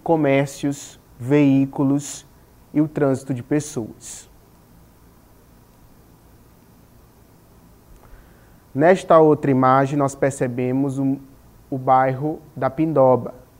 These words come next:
que é um bairro bem tradicional do município de Paços do Lumiar. Percebe as moradias,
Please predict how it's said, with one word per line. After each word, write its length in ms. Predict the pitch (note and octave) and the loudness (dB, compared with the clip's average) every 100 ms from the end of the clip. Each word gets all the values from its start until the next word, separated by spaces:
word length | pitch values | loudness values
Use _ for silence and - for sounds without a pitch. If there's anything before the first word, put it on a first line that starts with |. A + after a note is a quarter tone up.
| _ - | _ -8
que 100 | C3 | -6
é 60 | |
um 80 | B2 | -2
bairro 280 | A#2+ B2 A#2+ | 0 0 0
bem 200 | A#2+ C3+ | -4 -6
tradicional 840 | D3 D#3 D3 - C#3 B2 A#2+ B2+ | 0 -2 -2 -6 -6 -4 -4 -4
do 140 | B2 B2 | -6 -6
município 500 | B2 A#2+ - B2+ A#2 | -6 -6 -8 -10 -10
de 120 | A2+ | -10
Paços 340 | A#2 A#2 - | -8 -8 -10
do 120 | - | -14
Lumiar. 500 | A#2 C#3 C#3 B2+ D3+ - - - - - | -8 -4 -2 -2 -4 -10 -20 -20 -20 -8
Percebe 680 | - D3 C#3 - C3+ A#2+ A#2+ - - | 4 4 4 2 2 0 -6 -6 2
as 440 | E3+ F3+ E3+ - | 4 4 2 -2
moradias, 1200 | B2+ B2 B2 C3+ A#2+ B2 B2 A#2+ A#2+ B2 - - | -4 -2 -2 -2 -4 -6 -4 -4 -6 -8 -12 -18